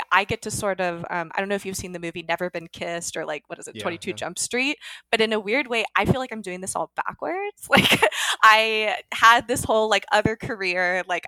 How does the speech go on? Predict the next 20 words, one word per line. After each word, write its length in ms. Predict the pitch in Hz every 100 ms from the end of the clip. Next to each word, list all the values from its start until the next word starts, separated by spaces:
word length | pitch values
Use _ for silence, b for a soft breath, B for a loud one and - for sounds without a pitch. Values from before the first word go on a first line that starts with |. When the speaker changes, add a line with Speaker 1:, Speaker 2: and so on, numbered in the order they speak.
| 180
Speaker 1:
I 80 | 180
am 120 | 185
an 80 | 190
adult 500 | - 185 180 196 -
human 360 | 190 175 175
woman, 440 | 208 220 165 170 175 _ _
but 160 | 202 190
also, 440 | 226 339 - 190 196
for 160 | 185
context, 560 | - 226 254 165 - 160
I 60 |
should 200 | 170 170 -
tell 280 | - 170 165 _
the 100 | -
listeners, 580 | 170 208 - 170 165 170 -
I 100 | 233
look 300 | 240 320 226
very 340 | 202 196 190
young. 480 | 160 151 - - - -
Like, 180 | 202